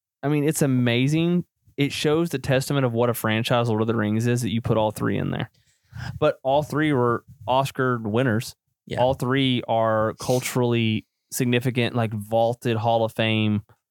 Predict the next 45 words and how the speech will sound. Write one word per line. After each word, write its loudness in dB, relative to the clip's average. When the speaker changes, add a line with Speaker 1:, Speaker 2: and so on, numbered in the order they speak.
Speaker 1:
like, 0
M-, -4
Mount 0
Rushmore 2
movies. 0
So, 0
I, -18
goodness, -14
Luna. -6
Speaker 2:
<laughs> -2
She 2
losing 0
it 0
Speaker 1:
Throwing, 2
Speaker 2:
over -4
there. -2
Speaker 1:
throwing -16
herself -18
Speaker 2:
Yeah, -2
Speaker 1:
in -8
Speaker 2:
I 2
Speaker 1:
there. 2
Speaker 2:
have -2
an -6
issue 0
with -2
this 0
list, 2
though, -2
because 0
the 0
order 0
of -2
this 0
list 2
is -4
unacceptable. -6
<laughs> -2
Speaker 1:
<laughs> -6
Hey, -2
listen, -6
I -8
M -10
B -6
D, -6